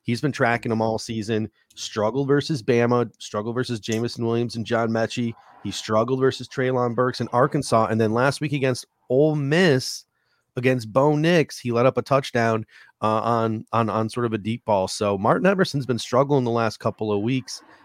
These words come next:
I recently mocked him to the Buffalo Bills with Trent McDuffie on the board. I went with traits over the more refined cornerback. But if Martin Emerson strings together some more weeks like this, he could find himself slipping into the second or third round of the N F L draft.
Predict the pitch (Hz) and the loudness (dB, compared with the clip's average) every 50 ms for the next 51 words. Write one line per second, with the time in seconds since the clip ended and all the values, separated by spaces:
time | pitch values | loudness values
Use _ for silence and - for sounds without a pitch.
0 | _ _ _ - 117 120 147 175 170 135 127 139 180 185 - 180 170 156 151 120 | _ _ _ 0 2 2 4 2 2 2 2 2 2 2 0 -2 -2 -2 0 0
1 | 117 110 113 120 117 - - 123 113 113 101 107 110 117 113 - 113 117 110 98 | 2 2 2 2 0 -2 -4 -4 -4 -2 -2 0 0 0 0 -2 -4 -4 -2 -2
2 | 117 117 117 110 - _ _ _ _ _ _ _ - - 95 98 180 180 - - | 0 -2 -2 -4 -6 _ _ _ _ _ _ _ -18 -10 -6 -4 -4 -4 -4 -2
3 | 156 170 151 147 147 - 143 147 143 - 135 127 110 98 87 85 113 139 117 85 | -2 -2 0 -2 -2 0 0 0 0 0 0 0 0 0 0 2 4 4 4 2
4 | - _ _ _ _ _ _ _ _ _ _ _ - - 107 113 127 143 - 131 | 0 _ _ _ _ _ _ _ _ _ _ _ -6 -4 -2 0 0 0 -2 -6
5 | - - - 151 156 170 165 - - - - _ _ - 123 123 120 123 127 123 | -8 -4 0 0 0 0 0 -6 -12 -16 -16 _ _ -2 -2 -2 2 2 2 2
6 | 117 98 _ _ _ _ _ _ _ _ _ _ _ _ _ _ - _ - 117 | 2 0 _ _ _ _ _ _ _ _ _ _ _ _ _ _ -20 _ -6 -2
7 | 120 123 120 120 120 117 117 117 104 - 120 117 110 107 107 - 123 143 151 143 | 0 2 2 2 2 2 0 -2 0 0 0 0 0 -2 -4 -6 -4 -2 0 2
8 | 117 107 101 92 95 _ - _ - - - _ - - 120 113 - 123 139 170 | 2 2 2 0 -4 _ -18 _ -20 -20 -20 _ -6 -2 -2 0 2 4 4 4
9 | - 175 170 180 190 180 156 - - 131 117 113 - - - - 139 139 156 143 | 6 6 4 6 6 4 2 2 2 2 2 2 -2 -6 -4 0 2 2 2 0
10 | - - 135 139 139 139 131 - - 123 117 120 120 120 113 117 139 139 - - | 0 0 2 4 4 4 2 2 0 0 2 4 2 2 2 0 -2 -2 -2 -2
11 | 127 113 104 - - 180 175 156 - - - _ _ _ _ _ _ _ - 180 | -2 -2 -2 0 2 4 4 4 2 -4 -14 _ _ _ _ _ _ _ -8 -6
12 | 180 - 214 185 - - 151 143 135 110 135 131 127 - 131 113 - - - 127 | -2 -2 -2 0 2 4 4 4 4 2 -2 -2 0 0 0 0 0 -2 -4 -4
13 | - 117 110 117 120 120 117 104 107 - - 117 107 - 113 107 104 - 117 110 | -2 -2 -2 -2 0 -2 0 -2 -2 -2 0 -2 -2 0 -2 -4 -2 0 -2 -2
14 | 101 107 104 104 104 104 104 107 101 101 - - 95 92 90 - 143 143 143 139 | 0 2 0 0 0 0 -2 -2 -2 -2 -2 -4 -6 -6 -2 0 2 4 4 4
15 | 131 - _ | 2 0 _